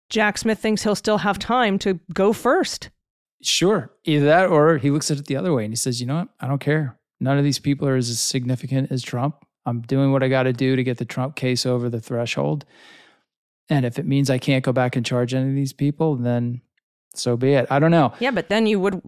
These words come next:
Speaker 1: you would have Fani Willis saying, "Well, let them off the hook so that they can, tr-,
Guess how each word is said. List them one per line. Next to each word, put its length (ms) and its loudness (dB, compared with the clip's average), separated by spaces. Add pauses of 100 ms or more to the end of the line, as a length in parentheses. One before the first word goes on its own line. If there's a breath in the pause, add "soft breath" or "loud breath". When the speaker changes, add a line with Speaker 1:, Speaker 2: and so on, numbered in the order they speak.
(120)
Speaker 1:
you 140 0
would 120 2
have 160 2
Fani 280 0
Willis 260 2
saying, 300 0
"Well, 220 0
let 280 -2
them 180 2
off 200 0
the 100 2
hook 280 -2
so 160 -2
that 160 -6
they 120 2
can, 220 0
tr-, 200 -6